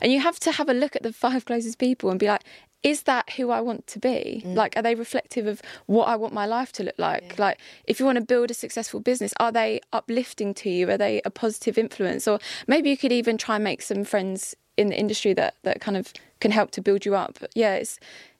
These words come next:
Speaker 1: it's really, really important, I think. 'Cause also,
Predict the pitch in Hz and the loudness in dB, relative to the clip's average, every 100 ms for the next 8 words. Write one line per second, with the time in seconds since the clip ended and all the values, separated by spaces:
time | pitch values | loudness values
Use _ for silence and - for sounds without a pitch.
0 | - - - 202 233 220 208 196 - 185 | -2 0 0 2 4 4 4 2 -2 -2
1 | 196 196 180 - 185 123 156 - - - | 0 2 -2 -4 -2 0 0 -2 -4 -2
2 | 175 254 262 302 - 240 233 | -4 0 0 2 2 2 0